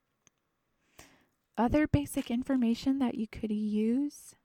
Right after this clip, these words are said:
as reasons or motivations for your application to this specific po-,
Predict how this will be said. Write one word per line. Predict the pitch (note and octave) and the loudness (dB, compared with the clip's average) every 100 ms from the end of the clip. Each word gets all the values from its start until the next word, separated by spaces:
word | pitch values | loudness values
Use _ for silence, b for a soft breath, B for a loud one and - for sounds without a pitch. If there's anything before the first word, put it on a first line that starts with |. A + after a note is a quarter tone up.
| _ _ | _ _
as | G#3+ A3+ A3+ | -2 0 0
reasons | A3 A3 A3 - B3 B3 A#3+ | -2 -2 -2 -2 -2 -2 -2
or | A#3 | -2
motivations | G#3+ G#3+ A3 G#3+ G#3 G#3 G3+ A#3 A#3 A#3+ B3+ - b b b b _ _ | 0 0 -2 -4 -4 -6 -4 -4 -2 -2 -6 -12 b b b b _ _
for | A3+ A3 A3 A#3 | -2 0 2 2
your | A3+ A3 | 0 -2
application | A3 G#3+ A#3 A3+ - G#3+ G#3+ - B3 C4+ | -4 -6 -4 -6 -4 -6 -6 -4 -4 -4
to | - A3 | -6 -4
this | A3 - | -4 -6
specific | - - - G#3+ A3+ - - | -10 -10 -10 -8 -6 -4 -4
po-, | G#3 A3 | -2 -4